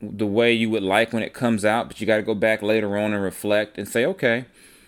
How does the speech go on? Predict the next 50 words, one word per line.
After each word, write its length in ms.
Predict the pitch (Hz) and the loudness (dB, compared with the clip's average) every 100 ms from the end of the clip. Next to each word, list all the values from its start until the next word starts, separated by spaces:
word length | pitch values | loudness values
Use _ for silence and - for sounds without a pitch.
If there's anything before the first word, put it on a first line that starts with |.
| _ - _ _ _ _ _ | _ -20 _ _ _ _ _
maybe 260 | 123 175 196 | 0 4 4
it 40 | |
wasn't 260 | 190 196 185 | 4 2 0
so 160 | 190 170 | 0 2
bad." 260 | 180 135 | 2 2
And 180 | 117 131 | 2 0
this 100 | 175 | 0
is 80 | 175 | 0
a 80 | 156 | 2
case 280 | 175 180 | 2 2
of 100 | 147 | 0
one 160 | 147 190 | 0 2
of 60 | 127 | 2
those 160 | 104 | 2
albums. 380 | 98 85 85 82 | 2 0 -4 -2
And 100 | 104 | 2
maybe 360 | 131 151 151 135 | 4 4 4 4
as 120 | 123 | 6
I, 140 | 123 | 4
you 220 | 117 110 | 2 0
know, 120 | 120 107 | 0 0
go 180 | 123 | 0
through 120 | 123 113 | 0 0
the 60 | |
rest 120 | 120 | -2
of 60 | 117 | -2
the 60 | 110 | -4
season, 360 | - 127 107 | -2 0 0
I'll 100 | 110 | -2
start 360 | 110 131 117 104 | 0 -2 -4 -2
going 320 | 117 113 110 | -2 0 0
back 380 | 107 110 113 - - - - - - | 2 2 0 -6 -20 -20 -20 -20 -4
and 200 | 117 107 | 0 2
looking 280 | 123 123 117 | 2 0 -2
at 60 | |
albums, 720 | 113 113 120 117 113 117 120 - - - _ _ _ _ _ - - - - - - | -2 0 0 0 -2 -2 -4 -8 -18 -20 _ _ _ _ _ -20 -20 -20 -20 -20 -10
you 80 | 107 | -4
know, 160 | 107 95 | -2 -4
see 340 | - 95 127 | -8 -4 0
how 140 | 123 110 | 2 2
they 140 | 110 | 0
age, 440 | - 107 110 110 | 2 2 2 0
so 180 | - 117 | 0 -2
to 80 | 101 | -2
speak, 280 | - 123 - | -4 -4 -4
that 100 | 95 | -2
they 140 | 107 | -2
grow 400 | 90 95 107 110 | 0 0 2 2
on 180 | 107 104 | 0 0
you 340 | 104 104 101 | 0 0 -2